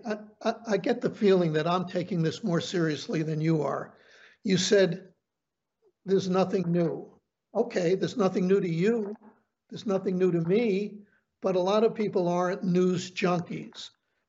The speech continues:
And I'll bet you some of them saw something that was new to them. But here's my bigger point. Whenever there's a controversial issue, whether it's guns, abortion, or now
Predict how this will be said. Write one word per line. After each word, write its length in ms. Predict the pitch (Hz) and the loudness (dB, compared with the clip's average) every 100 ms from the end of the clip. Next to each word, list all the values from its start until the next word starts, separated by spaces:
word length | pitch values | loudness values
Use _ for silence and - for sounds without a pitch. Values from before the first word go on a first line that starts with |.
| _ - | _ -2
And 120 | 175 | 2
I'll 120 | 170 | 2
bet 340 | 165 208 202 | 4 2 2
you 280 | 226 196 196 - _ _ _ _ _ | -4 -4 -4 -8 _ _ _ _ _
some 440 | - - 226 226 | -10 -2 2 2
of 160 | 214 147 | 2 0
them 360 | 175 156 170 170 _ _ | -6 -8 -10 -14 _ _
saw 440 | - - 208 185 180 | -20 -10 -4 -4 -4
something 880 | - - 214 208 214 190 156 160 - _ _ _ | -6 -2 0 0 -4 -10 -10 -12 -18 _ _ _
that 200 | 196 - | -6 -4
was 220 | 220 - | -4 -2
new 500 | 180 185 190 175 180 - _ _ | 2 4 4 2 -4 -14 _ _
to 120 | 247 | -8
them. 440 | 165 196 165 - - _ _ _ - | -2 0 0 -4 -14 _ _ _ -8
But 100 | - | -2
here's 280 | 254 240 | 0 2
my 220 | 208 185 165 - _ _ - | 0 0 -2 -8 _ _ -2
bigger 280 | 202 170 | 0 0
point. 420 | 165 - 170 - - _ _ _ _ _ _ _ _ _ _ _ _ _ - | -4 -8 -10 -12 -20 _ _ _ _ _ _ _ _ _ _ _ _ _ -4
Whenever 420 | 185 196 254 285 | 0 2 2 0
there's 220 | 254 220 | -2 -2
a 60 | 190 | -2
controversial 760 | 180 180 180 165 175 - 165 | -2 -4 -2 0 0 -2 -2
issue, 360 | 165 - 185 - - _ _ _ _ _ _ - | -2 -4 -10 -14 -20 _ _ _ _ _ _ -4
whether 320 | 196 175 165 | 0 2 2
it's 160 | 165 - | 0 -2
guns, 520 | 190 190 196 180 160 | 2 2 4 0 -2
abortion, 600 | 127 170 180 180 185 170 | -2 2 2 0 -2 -2
or 140 | 160 | 0
now 500 | 160 185 185 175 175 | 0 2 2 0 -4